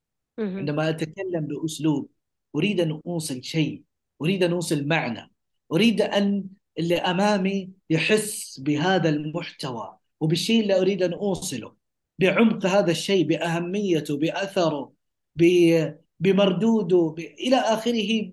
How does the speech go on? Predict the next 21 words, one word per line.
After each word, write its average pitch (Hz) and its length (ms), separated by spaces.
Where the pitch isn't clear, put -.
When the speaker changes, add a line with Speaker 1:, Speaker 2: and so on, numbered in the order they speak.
Speaker 2:
أيًا 226 280
كان 214 140
هذا 208 180
المحتوى، 214 560
أعيش 202 420
صدقه. 190 500
أول 220 240
شيء 202 220
أنا 190 100
أكون 185 160
صادق 196 440
في - 60
الطرح. - 560
ثانيًا، 226 640
أني 190 220
أعيشه 208 680
بأدائي 185 920
وبنبرة 160 540
صوتي 170 680
ولغة 131 640
جسدي. 170 640